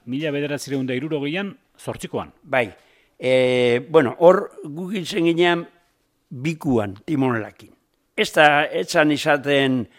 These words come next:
Speaker 2: selezioak. Hemengo hanguak, arraunlariak, dana bila preparatu, bildu, eta eite zan, Kampeonato Espainia. Eta irabazten duna, modalidade bakoitzan,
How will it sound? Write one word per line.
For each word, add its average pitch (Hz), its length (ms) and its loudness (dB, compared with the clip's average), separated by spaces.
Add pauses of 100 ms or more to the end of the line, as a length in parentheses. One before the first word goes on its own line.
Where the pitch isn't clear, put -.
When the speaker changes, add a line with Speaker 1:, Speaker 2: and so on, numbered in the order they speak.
(280)
Speaker 2:
selezioak. 110 1160 -4
Hemengo 127 540 -6
hanguak, 127 680 -6
arraunlariak, 135 800 -4
dana 139 320 -2
bila 147 300 -4
preparatu, 135 760 -12
bildu, 139 640 -4
eta 131 180 -16 (480)
eite 160 260 -10
zan, 185 300 2 (300)
Kampeonato 160 480 -2
Espainia. - 400 -14 (240)
Eta 123 240 -4
irabazten 165 560 2
duna, 180 220 6 (460)
modalidade 147 760 0
bakoitzan, 196 640 0